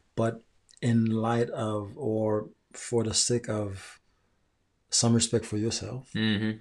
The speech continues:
Speaker 1: and for, I guess, those you made promise to and those who were there when you made that promise to yourself, I think y-, even if you can't do this specific one, you should create another one that is more plausible
Speaker 2: Yeah.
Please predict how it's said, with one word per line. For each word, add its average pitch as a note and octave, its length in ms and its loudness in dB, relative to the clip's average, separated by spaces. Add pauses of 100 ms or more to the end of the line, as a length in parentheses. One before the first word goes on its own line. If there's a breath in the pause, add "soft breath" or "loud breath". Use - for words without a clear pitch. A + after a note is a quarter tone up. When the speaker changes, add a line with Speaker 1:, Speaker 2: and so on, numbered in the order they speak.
(100)
Speaker 1:
and G#2 340 -4
for, G2+ 800 -6
I G#2+ 60 -6
guess, G2+ 400 -4
those G#2 320 -4
you G#2+ 160 -2
made G#2 380 -4
promise G2+ 460 -6
to G#2+ 220 -6
and G2+ 400 -8
those G#2 340 -6
who G#2+ 120 -4
were G#2+ 240 -4
there A2+ 240 2
when G#2 160 -2
you G#2+ 80 0
made G#2 160 -4
that G2+ 160 -6
promise G#2 320 -6
to A2 60 -8
yourself, B2+ 340 -4 (580 loud breath)
I C3+ 200 8
think A#2 340 2
y-, A#2+ 140 -2
even C3 260 8
if B2+ 140 2
you B2+ 80 2
can't A2+ 340 0
do A#2+ 300 2
this B2 240 0
specific - 600 0
one, F#2 240 -2
you G2+ 140 -4
should G#2+ 240 -4 (140)
create A#2+ 340 4
another C3 340 2
one G2+ 360 -4
that G2+ 180 -2
is G#2 120 -2
more G2+ 160 -2
plausible A2 540 -6 (200 soft breath)
Speaker 2:
Yeah. F2 180 0